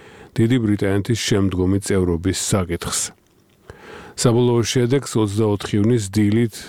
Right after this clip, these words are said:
მანჩესტერის მერიის შენობაში გამოაცხადებენ. თუ დღევანდელი რეფერენდუმის შედეგად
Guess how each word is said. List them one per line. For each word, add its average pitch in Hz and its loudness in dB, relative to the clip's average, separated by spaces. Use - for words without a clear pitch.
მანჩესტერის 104 0
მერიის 101 2
შენობაში 98 0
გამოაცხადებენ. 92 0
თუ - -2
დღევანდელი 113 2
რეფერენდუმის 104 2
შედეგად 95 0